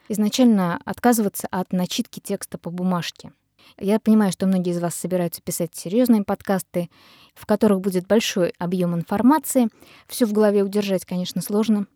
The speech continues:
Но мы поговорим о том, как, э, лучше работать с такими большими текстами. А пока же наши задания будут короткими и простыми.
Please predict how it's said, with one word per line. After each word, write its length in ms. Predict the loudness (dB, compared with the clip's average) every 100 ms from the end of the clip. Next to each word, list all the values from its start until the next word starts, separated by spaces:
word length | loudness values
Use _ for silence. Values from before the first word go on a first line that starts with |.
| _ _ -2
Но 320 | 4 6 8
мы 140 | 8
поговорим 400 | 6 4 4 4
о 60 | 2
том, 240 | 4 2 2
как, 380 | 0 -2 -2 -8
э, 600 | -6 -4 -4 -6 -8 -12 -16 -18
лучше 640 | -10 -8 -8 -8 -6 -8 -14 _
работать 400 | -6 -4 -4 -6
с 60 | -4
такими 340 | -4 0 0
большими 380 | 2 2 2 2
текстами. 560 | 2 -2 -2 0 0 -2 _ _ _ -8
А 80 |
пока 280 | -2 0 2
же 140 | 4 4
наши 300 | 2 0 0
задания 420 | 2 2 2 0
будут 280 | -4 -8 0
короткими 440 | 0 2 2 2
и 40 |
простыми. 640 | 4 0 -2 -2 2 2